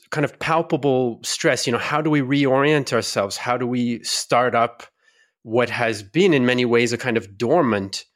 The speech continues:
approach to the military and, uh, military security? Give us maybe the Coles Notes version, so the, the quick version of how does the U S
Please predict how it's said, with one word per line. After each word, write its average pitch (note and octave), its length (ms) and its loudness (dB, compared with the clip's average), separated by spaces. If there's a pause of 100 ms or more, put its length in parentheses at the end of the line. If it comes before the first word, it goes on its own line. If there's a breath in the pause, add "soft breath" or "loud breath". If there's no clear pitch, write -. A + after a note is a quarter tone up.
(240)
approach - 720 -2 (380)
to A#2 320 -2
the G#2 80 -6
military C#3 880 0
and, G#2 400 -8
uh, F#2 220 -10
military B2+ 420 -2
security? C#3+ 680 -4 (320 soft breath)
Give G3+ 200 0
us G#3+ 200 2
maybe G3 180 2
the D#3 100 0
Coles E3+ 520 2
Notes C3+ 520 2
version, B2+ 400 0
so C3 160 -2
the, A#2 140 -2
the A#2 160 -2
quick F#3 320 -4
version D3+ 300 2
of A#2 260 0 (220)
how F3+ 320 -2
does F3+ 180 -2
the F3+ 120 0
U E3 200 2
S - 340 0